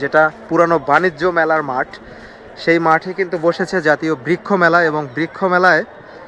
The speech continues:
বিশুদ্ধ অক্সিজেনের ব্যবস্থা করা হয়েছে। আপনারা যারা গাছপ্রেমী আছেন, গাছ কিনতে চান, তারা চলে আসতে পারেন জাতীয় বৃক্ষ মেলায়। একই সাথে গাছ কিনতে পারেন, উপভোগ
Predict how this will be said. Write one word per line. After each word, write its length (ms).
বিশুদ্ধ 320
অক্সিজেনের 540
ব্যবস্থা 380
করা 200
হয়েছে। 280
আপনারা 280
যারা 200
গাছপ্রেমী 560
আছেন, 220
গাছ 140
কিনতে 280
চান, 220
তারা 140
চলে 240
আসতে 240
পারেন 180
জাতীয় 300
বৃক্ষ 200
মেলায়। 260
একই 180
সাথে 140
গাছ 200
কিনতে 320
পারেন, 220
উপভোগ 280